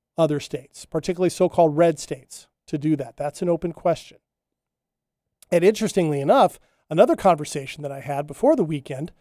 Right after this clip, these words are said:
uh, with a friend of mine, she was talking about her high school daughter who was looking at colleges, getting ready to apply to ones, and just said outright, "I'm not gonna apply to, uh, any schools in any states where abortion is restricted or illegal,"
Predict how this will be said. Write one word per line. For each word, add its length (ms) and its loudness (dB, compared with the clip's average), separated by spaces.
uh, 60 2
with 120 0
a 40 -4
friend 240 6
of 60 0
mine, 240 -4
she 180 -4
was 120 -2
talking 420 2
about 460 -2
her 460 2
high 140 4
school 240 -2
daughter 360 0
who 160 -2
was 260 0
looking 320 -2
at 120 -2
colleges, 600 -12
getting 260 2
ready 220 4
to 160 -2
apply 320 2
to 80 0
ones, 260 -6
and 200 -6
just 200 0
said 180 4
outright, 440 2
"I'm 100 -2
not 160 4
gonna 140 -2
apply 400 -4
to, 400 -8
uh, 280 -2
any 220 0
schools 560 -6
in 160 -2
any 240 0
states 400 -6
where 100 2
abortion 460 0
is 160 -6
restricted 480 -10
or 140 -4
illegal," 460 -2